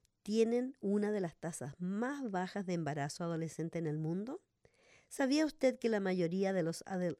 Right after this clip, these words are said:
adolescentes en los Países Bajos dice que sus primeras experiencias sexuales fueron consentidas y divertidas? Eso suena fantástico. Podría deberse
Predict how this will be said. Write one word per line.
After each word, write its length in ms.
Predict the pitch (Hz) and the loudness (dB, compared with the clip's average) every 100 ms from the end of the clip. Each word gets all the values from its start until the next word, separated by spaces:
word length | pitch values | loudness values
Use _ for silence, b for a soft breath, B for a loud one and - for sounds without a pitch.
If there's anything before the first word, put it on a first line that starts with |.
| _ | _
adolescentes 840 | - 208 196 175 - 175 160 - - | -4 0 2 0 -2 -2 -2 -4 -4
en 80 | 156 | -6
los 100 | - | -6
Países 420 | 147 160 165 156 | -6 -6 -6 -4
Bajos 440 | 175 175 - - b b b b b | -4 -6 -8 -14 b b b b b
dice 440 | 190 240 - - - b b b | -2 -2 -2 -6 -10 b b b
que 100 | 202 | -2
sus 220 | 180 220 | -2 -4
primeras 500 | - 214 208 220 220 | -2 2 4 2 0
experiencias 720 | 202 - - 160 175 180 180 165 | -6 -8 -4 -2 0 0 -2 -6
sexuales 680 | 156 - - 175 170 156 - | -8 -8 -4 0 0 -4 -8
fueron 380 | 180 165 165 160 | -4 -2 -2 -4
consentidas 1040 | - 226 269 269 233 196 - 185 175 180 - - | -2 0 0 0 -2 -4 -2 0 2 0 -4 -4
y 140 | 185 | -2
divertidas? 1200 | 151 139 135 131 127 - 190 247 349 494 - - _ _ _ _ _ _ _ _ | 0 -2 -2 -6 -10 -4 0 0 -2 -6 -14 -18 _ _ _ _ _ _ _ _
Eso 220 | - 139 - | -12 -10 -10
suena 340 | 127 135 123 - | -8 -6 -6 -8
fantástico. 640 | 113 165 320 359 - - - B B B B B B | -12 -8 -6 -6 -8 -8 -18 B B B B B B
Podría 500 | 262 262 269 311 330 | 0 2 4 4 4
deberse 640 | 285 233 226 233 - 175 | 6 6 6 6 2 0